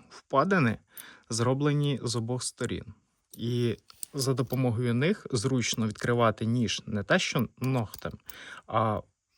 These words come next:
пальцями. Дуже легко і просто. Е, бачите, яка прикольна штука? Китайці придумали такий упор під фінку, закос. Е, рукоятка,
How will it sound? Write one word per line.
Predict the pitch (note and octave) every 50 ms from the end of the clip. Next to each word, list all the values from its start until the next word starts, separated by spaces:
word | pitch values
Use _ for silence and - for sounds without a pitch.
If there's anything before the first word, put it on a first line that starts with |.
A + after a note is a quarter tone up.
| _ _ _ _ - - - -
пальцями. | - F3 E3+ C3 G2 - - - - - - - - _ -
Дуже | D3+ D#3+ D#3 D#3 D#3
легко | D3 C#3 A#2+ A2 - - A#2
і | G#2
просто. | - - - G2 D#2+ - - _ - _ _ _ _ - - - - - - - - - - - - - _ _ _ - -
Е, | G#2 G#2 G#2 G#2 G2+
бачите, | A2+ G#2+ G#2 C#3 F3 - - -
яка | A#3 F#3 - D3+
прикольна | C#3 - C#3+ - - C#3 B2 B2+ B2
штука? | - - - C3+ A2 - - F#2 - - -
Китайці | - C3 A#2 - A#2+ B2 A2+ - -
придумали | A2+ - - B2 C3 D#3 A3+ B3 A#3+ F#3 D#3+ D3+ D3 - _ -
такий | - C#3 - - C#3+ C#3
упор | - D3 C#3 - - F3 F#3+ G3+ - - _ _ _ -
під | - F#3 -
фінку, | - - - B2+ A#2 G#2+ G#2 - G2 G#2+ - _ _ _ - - - - - - - - _ _ _ - -
закос. | B2+ A2 A#2+ G#2+ - - A#2 G2+ F2 - - - _ _ _ _ _ _ _ _ _ _ - - - - - - - - - - - -
Е, | B2 B2+ B2+ B2+ C3 C3+
рукоятка, | D3 C#3 - F#3 G3 A3 A#3+ A#3 - - A3+ G3+ G3 F#3+ F3+ E3